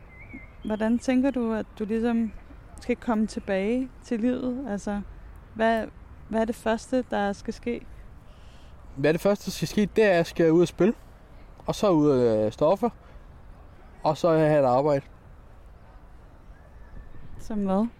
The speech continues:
Speaker 2: An-, anlægsgartner.
Speaker 1: Kan du godt lide naturen?
Speaker 2: Jeg elsker natur. Jeg nyder naturen, og nyder at klippe hæk, og nyder at slå græs, og nyder at skære træer ned, og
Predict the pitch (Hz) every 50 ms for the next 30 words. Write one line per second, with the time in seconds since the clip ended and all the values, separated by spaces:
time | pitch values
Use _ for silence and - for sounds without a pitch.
0 | - - - - - - - - - - 143 156 156 - - 160 170 196 214 -
1 | - - 135 123 - 143 123 - - - - - - - - - - - - -
2 | - - - - - - - - - - - - - - - - - - - -
3 | - - - - - - - - - - - - 214 214 190 220 226 220 220 226
4 | - - 262 247 - 233 233 - - - - - 123 135 147 151 - - 147 123
5 | 117 - - 127 123 117 - - - - - - - 127 127 131 131 131 127 127
6 | 127 123 123 123 117 120 131 139 160 165 151 160 156 127 - - - 147 135 135
7 | 131 131 131 127 120 - - - - - 131 117 113 113 117 120 127 139 151 165
8 | 156 156 151 131 - - 131 117 - - 127 123 127 - 120 120 120 135 160 175
9 | 165 156 131 135 131 - - 123 117 - 123 113 117 120 - - 123 117 123 143
10 | 160 165 156 156 139 131 120 117 - - - - - - - - - - 113 110
11 | - - - 123 123 113 120 120 110 104 - - - 107 -